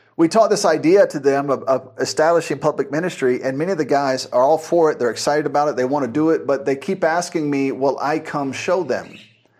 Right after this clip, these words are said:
And yes, I want to go and show them. I want to help them get it established.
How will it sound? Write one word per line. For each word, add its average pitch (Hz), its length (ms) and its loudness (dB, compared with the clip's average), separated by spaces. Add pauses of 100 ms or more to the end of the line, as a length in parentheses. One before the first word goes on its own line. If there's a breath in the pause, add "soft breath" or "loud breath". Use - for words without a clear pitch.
(520 soft breath)
And 123 540 -6 (340)
yes, 139 440 0
I 120 80 2
want 131 240 -2
to 127 80 -6
go 120 160 0
and 123 100 -8
show 180 220 0
them. 127 480 -12
I 113 80 -6
want 120 180 -4
to 120 80 -4
help 147 240 -2
them 131 160 -2
get 120 140 -4
it 107 80 -10
established. 120 720 -6